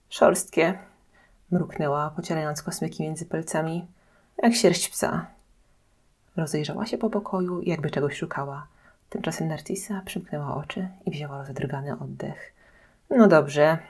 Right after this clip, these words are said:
westchnęła kobieta. „Trzeba cię spakować”. „Co?” Przez moment Narcisa była pewna, że jeszcze śni. „Wracasz ze mną do Londynu”, oznajmiła lodowato. Ten chłód nie zatrzymał się na słowach. Wypełnił pokój,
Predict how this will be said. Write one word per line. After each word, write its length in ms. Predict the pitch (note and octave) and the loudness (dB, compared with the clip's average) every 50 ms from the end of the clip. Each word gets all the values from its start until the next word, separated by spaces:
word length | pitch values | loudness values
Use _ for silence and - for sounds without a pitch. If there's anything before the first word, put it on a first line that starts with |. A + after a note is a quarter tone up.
| - _ _ _ - | -20 _ _ _ -10
westchnęła 440 | - - E3 - - - D#3 D3+ C#3+ | -8 -6 -6 -6 -6 -4 -2 -2 -2
kobieta. 480 | - - D#3 D#3 D3 D3+ F3 E3+ E3+ - - _ _ _ _ | -2 -4 -4 -6 -4 -2 -2 -2 -2 -2 -8 _ _ _ _
„Trzeba 240 | - - - A3+ A3 | 2 4 6 6 6
cię 100 | A3 - | 4 2
spakować”. 680 | - - G3+ - - D3+ C3 C3 C3+ C3 - - - - _ _ _ _ _ _ _ _ _ _ _ | 0 -2 0 0 0 0 0 0 -2 -4 -4 -8 -8 -12 _ _ _ _ _ _ _ _ _ _ _
„Co?” 500 | - - - - - E3+ G3+ D4 F4 - - _ _ _ _ _ _ _ _ _ _ _ _ _ _ _ _ _ _ _ _ _ _ | -4 -2 0 4 6 6 6 6 4 2 -6 _ _ _ _ _ _ _ _ _ _ _ _ _ _ _ _ _ _ _ _ _ _
Przez 280 | - - - F#3 - - | -8 -4 -2 -2 2 4
moment 360 | G#3+ A#3 A3+ G3+ G3 F#3 F#3+ | 6 6 6 6 6 4 2
Narcisa 360 | F#3 F3+ F3+ - F#3 - - | 0 0 -2 -4 -6 -4 -4
była 220 | E3+ E3 E3 D#3+ D#3 | -2 -2 -2 -2 -2
pewna, 300 | - - D#3 D3+ D3+ D3 | -2 -2 -2 -2 -2 -2
że 120 | D3 C#3+ | -2 -2
jeszcze 240 | D3 C#3 - - D3 | -4 -4 -6 -6 -4
śni. 420 | - - - D#3 C3+ C3 C3 C3 - _ _ _ _ _ _ _ _ _ _ _ - F4 | -4 -4 -2 -2 -2 -2 -4 -6 -10 _ _ _ _ _ _ _ _ _ _ _ 0 6
„Wracasz 340 | B3+ B3+ A#3 A#3 G3+ F#3+ F#3+ | 8 10 10 12 12 10 10
ze 80 | F#3 | 10
mną 160 | E3+ E3 E3 | 8 6 6
do 100 | E3 E3 | 6 6
Londynu”, 480 | D3+ D3+ G3+ A3+ A#3 - - - - E3+ - - _ _ _ _ _ _ _ - | 6 8 10 10 10 8 6 2 -4 -6 -8 -12 _ _ _ _ _ _ _ -10
oznajmiła 420 | F3+ E3+ E3+ D#3+ D3+ D#3+ D3+ C#3+ - | -8 -6 -4 -4 -2 -2 0 0 0
lodowato. 580 | D#3+ D#3+ D#3 D3 C#3+ - - - - - E3 D#3+ - _ _ _ _ _ _ _ _ _ _ _ _ _ _ _ _ _ _ - _ _ - | 0 -2 -2 -2 -4 -4 -4 -4 -4 -4 -4 -6 -10 _ _ _ _ _ _ _ _ _ _ _ _ _ _ _ _ _ _ -20 _ _ -6
Ten 200 | - A#3+ A#3 A#3 | 0 0 2 4
chłód 180 | A#3 A3+ G#3+ G#3+ | 4 2 2 2
nie 100 | G3 F#3+ | 2 2
zatrzymał 480 | F3+ F#3 F#3 - - E3+ D3 C3 C3+ | 0 -2 -4 -4 -2 0 0 0 -2
się 100 | C3+ - | -2 -4
na 100 | D3+ D3 | -6 -6
słowach. 580 | D#3 - - C#3+ C#3 C#3 D3+ D#3 D#3+ - - - - | -6 -4 -4 -4 -4 -4 -6 -10 -10 -12 -10 -6 -4
Wypełnił 400 | F#3 F3+ F3+ D#3+ D3+ D#3 D3 D3 | -4 -2 -2 -4 -4 -4 -6 -6
pokój, 500 | - - G3 G3+ - G#3 G3+ G3 G3+ | -4 -4 -2 0 2 2 2 2 2